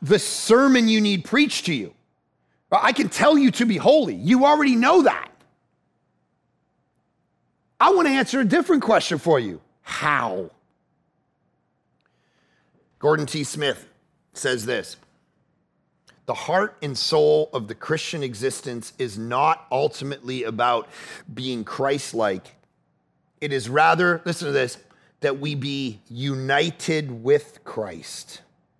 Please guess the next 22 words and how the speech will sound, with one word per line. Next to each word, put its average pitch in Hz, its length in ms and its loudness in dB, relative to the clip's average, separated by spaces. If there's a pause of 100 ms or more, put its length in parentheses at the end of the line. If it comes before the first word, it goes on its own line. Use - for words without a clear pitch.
(920)
So 180 220 0
much 175 320 0
contemporary 160 800 0
rejection 147 720 -2
on 147 160 -2
the 131 80 -6
Christian, 147 580 -4 (320)
reflection 180 440 0
on 143 80 -4
the 139 60 -4
Christian 143 380 -4
life 151 280 2 (1040)
speaks - 380 -8
of 147 100 -4
discipleship 180 800 -2
as 151 120 -8
becoming 160 460 -4
more 170 300 4
and 180 140 0
more 165 240 0
like 151 240 -2
Jesus. 139 560 -8